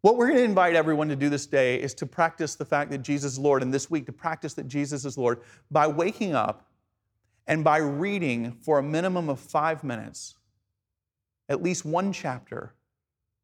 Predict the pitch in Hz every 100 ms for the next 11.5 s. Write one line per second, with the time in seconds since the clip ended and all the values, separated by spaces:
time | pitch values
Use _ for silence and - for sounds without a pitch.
0 | - 120 135 147 131 120 123 120 - 117
1 | 120 127 120 131 127 127 117 117 180 185
2 | 180 180 165 160 156 147 117 120 185 190
3 | 185 202 175 165 151 135 - 170 175 196
4 | 170 180 170 156 156 - 143 165 180 170
5 | 190 180 - - _ - 156 147 170 160
6 | 143 147 151 156 156 - 151 143 135 -
7 | - 147 180 196 202 - 190 180 - -
8 | 165 - 175 165 135 107 - _ _ _
9 | _ _ _ _ _ _ _ _ _ _
10 | _ 160 - - 160 180 190 156 160 160
11 | 143 131 127 117 120